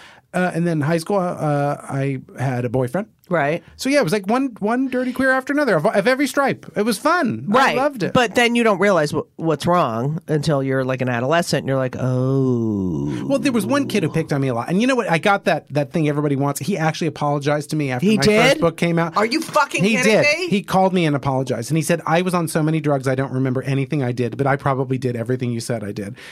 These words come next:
Speaker 1: in your book."
Speaker 2: That's so nice. Have you
Speaker 1: It
Speaker 2: gone
Speaker 1: was
Speaker 2: to a
Speaker 1: nice.
Speaker 2: high school reunion?
Speaker 1: Oh, I go to them ev-, whenever I can,
Speaker 2: No,
Speaker 1: yeah.
Speaker 2: never.
Speaker 1: No, I like
Speaker 2: I hate,
Speaker 1: them.
Speaker 2: I hate, I hated high school so much. I hated it so much.
Speaker 1: I didn't like it, but you know, but th-, so this is a stupid thing in my, in my life has been like this. It's like, I'm called a fag every single day of school.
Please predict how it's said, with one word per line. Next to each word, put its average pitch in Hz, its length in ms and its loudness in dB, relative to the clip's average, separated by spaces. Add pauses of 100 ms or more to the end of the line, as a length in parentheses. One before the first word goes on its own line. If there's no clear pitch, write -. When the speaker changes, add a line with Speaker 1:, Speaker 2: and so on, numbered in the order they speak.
(100)
Speaker 1:
in 139 120 0
your 123 100 2
book." 156 120 2
Speaker 2:
That's 339 240 2
so 415 200 2
nice. 453 200 0
Have 190 140 0
you 220 40 4
Speaker 1:
It 190 40 0
Speaker 2:
gone 202 120 4
Speaker 1:
was 190 100 2
Speaker 2:
to 226 40 4
a 208 40 4
Speaker 1:
nice. 190 100 4
Speaker 2:
high 196 100 4
school 180 280 2
reunion? 165 300 4
Speaker 1:
Oh, 247 60 4
I 254 80 2
go 240 140 0
to 202 200 2
them 185 120 0
ev-, 175 220 -2
whenever 185 280 2
I 170 100 0
can, 190 120 -2
Speaker 2:
No, 170 160 4
Speaker 1:
yeah. 147 60 0
Speaker 2:
never. 151 340 2 (160)
Speaker 1:
No, 285 160 0
I 294 80 2
like 185 120 2
Speaker 2:
I 208 40 2
hate, 226 140 4
Speaker 1:
them. 214 120 -2
Speaker 2:
I 185 100 4
hate, 190 240 2
I 175 120 2
hated 165 340 2
high 170 140 2
school 143 240 -2
so 135 200 0
much. 131 240 -2
I 139 100 -2
hated 139 280 0
it 123 100 -4
so 123 140 0
much. 117 340 -6 (140)
Speaker 1:
I 294 160 2
didn't 381 220 2
like 339 220 0
it, 247 40 -4
but 285 100 -2
you 370 120 0
know, 392 120 -2
but 240 180 -4 (240)
th-, 196 160 -2
so - 160 -2
this 330 160 0
is 311 120 0
a 247 80 2
stupid 151 280 0
thing 139 120 2
in 123 60 2
my, 127 160 2
in 247 120 2
my 330 100 2
life 311 280 2
has 170 80 -10
been 160 180 0
like 107 200 -6
this. - 220 -16 (100)
It's 160 80 -6
like, 233 240 -4 (560)
I'm 208 100 0
called 262 200 0
a 220 40 -6
fag 165 280 0
every 190 240 0
single 185 240 0
day 147 140 2
of 123 100 -4
school. - 260 -12